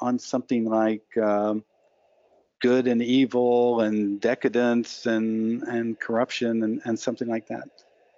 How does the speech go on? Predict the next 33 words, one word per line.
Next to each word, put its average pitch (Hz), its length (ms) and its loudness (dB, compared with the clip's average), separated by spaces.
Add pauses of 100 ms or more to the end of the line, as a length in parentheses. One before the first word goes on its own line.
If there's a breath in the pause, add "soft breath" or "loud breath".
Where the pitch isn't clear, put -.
(140)
And, 175 120 -4 (160)
and 160 80 2
when 196 140 0
I 247 60 0
woke 185 380 -2
up, 127 340 -2 (100)
I 143 60 -2
thought, 135 340 -2 (240)
"Why 170 220 -2
did 226 200 -2
that 160 260 -4
guy 131 340 0
show 170 440 0
that 117 260 -4
to 127 140 -2
me 123 240 0
at 120 120 -4
the 117 80 -4
very 139 360 -2
end 127 140 2
of - 60 -12
that 120 180 -2
lucid 120 300 -6
dream?" 113 300 -4 (640)
And 123 120 -2
then 208 120 2
a 160 160 2
couple 175 300 -4
days 143 260 2
later, 135 260 2
it - 100 -10
hit - 260 -4
me 113 240 0